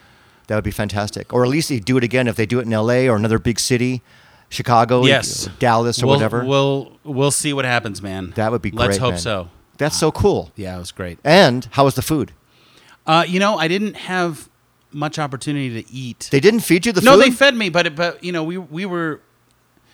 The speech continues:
Speaker 2: you know, we're in a separate whole universe, and all the food is going out to all the guests. You know, so I tried,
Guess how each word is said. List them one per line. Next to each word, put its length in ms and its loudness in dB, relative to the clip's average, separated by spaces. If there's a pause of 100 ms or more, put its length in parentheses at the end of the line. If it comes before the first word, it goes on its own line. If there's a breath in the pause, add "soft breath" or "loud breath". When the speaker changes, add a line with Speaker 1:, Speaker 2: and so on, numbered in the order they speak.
(260 soft breath)
Speaker 2:
you 100 -2
know, 100 6
we're 160 6
in 60 4
a 60 2
separate 400 2
whole 280 0
universe, 540 0
and 180 -4 (300 loud breath)
all 220 6
the 60 -4
food 300 -2
is 140 -2
going 240 -2
out 200 -4
to 80 -10
all 140 -4
the 60 -8
guests. 580 -4 (600 soft breath)
You 100 -4
know, 140 0
so 440 -2
I 140 2
tried, 460 4